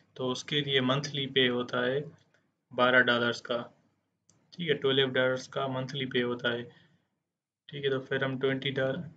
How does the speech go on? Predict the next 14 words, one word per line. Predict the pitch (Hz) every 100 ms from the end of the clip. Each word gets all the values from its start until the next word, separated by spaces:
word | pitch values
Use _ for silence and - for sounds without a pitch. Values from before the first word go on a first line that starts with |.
| _
ट्वेंटी | 143 139 135 139 135 - - _
जी | 131 131
बी | 135
डेटा | 135 135 131
ट्रांसफ़र | 127 127 - 123
कर | 123
सकते | 120 123 - 120
हैं। | 120 117 - - 139
इसी | - 151
तरह | 151 147 147
से | 143
Gmail | 127 131 147 151 147
के | 151
अंदर | 143 143 139